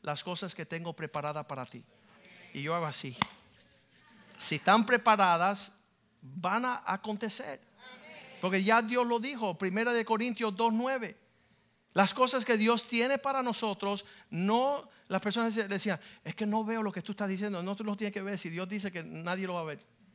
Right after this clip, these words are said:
Ojo no ha visto. "No, es que yo nunca he escuchado que un hombre va a cambiar el mundo." Yo sé, nadie lo ha escuchado. Son los propósitos que Dios tiene. Son la esperanza viva que yo tengo. Y ha subido, ha bajado, ha entrado, ha salido. Eh,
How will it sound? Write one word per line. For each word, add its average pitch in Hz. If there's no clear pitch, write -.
Ojo 208
no 208
ha 185
visto. 170
"No, 254
es 285
que 233
yo 214
nunca 294
he -
escuchado 285
que 233
un 247
hombre 262
va 254
a 247
cambiar 254
el 247
mundo." 262
Yo 277
sé, 262
nadie 240
lo 254
ha 247
escuchado. 226
Son 226
los 247
propósitos 226
que 208
Dios 208
tiene. 202
Son 233
la 233
esperanza 214
viva 226
que 196
yo 190
tengo. 190
Y 185
ha 214
subido, 226
ha 208
bajado, 214
ha 196
entrado, 214
ha 196
salido. 220
Eh, 180